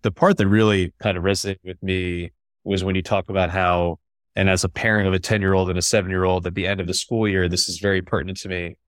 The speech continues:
It's like, we always say, "Oh, well, things will calm down next week.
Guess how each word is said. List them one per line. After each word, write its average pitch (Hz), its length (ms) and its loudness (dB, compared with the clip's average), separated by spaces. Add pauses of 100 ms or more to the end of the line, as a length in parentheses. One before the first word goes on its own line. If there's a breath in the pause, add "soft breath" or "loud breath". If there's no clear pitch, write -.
(160)
It's - 160 -4
like, 104 200 2 (100)
we 113 200 4
always 117 260 4
say, 107 440 4
"Oh, 110 280 4
well, 101 280 4
things 107 260 -4
will 107 80 0
calm 95 280 -2
down 92 260 2
next 151 300 2
week. 123 420 2